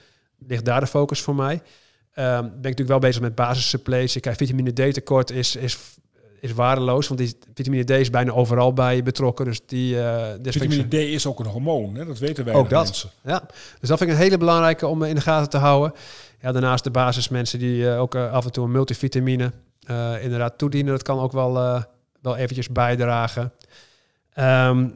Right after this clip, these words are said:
Speaker 1: ja, verder, zeker bij het ouder worden, B twaalf is weer zo'n, eh, zo'n aandachtspunt. Maar je hebt ook heel veel specifiekere, eh, supplementen. En ja, voor mij is het altijd een beetje,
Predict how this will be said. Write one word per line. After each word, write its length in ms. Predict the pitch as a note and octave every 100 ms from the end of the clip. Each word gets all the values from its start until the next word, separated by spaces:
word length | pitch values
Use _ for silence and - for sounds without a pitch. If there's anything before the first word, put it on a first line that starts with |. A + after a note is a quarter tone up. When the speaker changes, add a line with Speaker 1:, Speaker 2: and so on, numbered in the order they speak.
| C3
Speaker 1:
ja, 180 | C3+ B2+
verder, 360 | D#3 D3+ B2+
zeker 180 | D3 C3
bij 80 | B2+
het 100 | B2+
ouder 240 | D3+ C#3
worden, 240 | B2+ B2+ A#2+
B 60 | B2
twaalf 400 | C#3 D3+ D#3+ D#3
is 60 | D3
weer 140 | D3+
zo'n, 260 | C#3 D3 C#3+
eh, 300 | C#3 C#3 C#3 C3+ B2 A#2+
zo'n 220 | C#3 C3
aandachtspunt. 800 | C3+ C3+ B2+ - C3 D#3+ - - _ _
Maar 160 | - C3+
je 60 |
hebt 120 | C3+ -
ook 180 | E3+
heel 400 | A#2 C#3+ F3 E3+
veel 180 | D3+ D3
specifiekere, 1000 | - D#3 C#3+ A#2+ - E3 D#3 C#3 B2 A#2 -
eh, 280 | B2 A#2+ A#2 G#2+ - _ -
supplementen. 760 | - C#3+ B2 A#2+ A#2 B2 C3+
En 160 | C#3 B2+ - - - - - _
ja, 180 | C#3+ C#3
voor 100 | C#3+
mij 140 | F3
is 80 | F#3+
het 60 | C#3+
altijd 160 | F#3 D#3+
een 120 | E3
beetje, 400 | D#3+ D#3 D3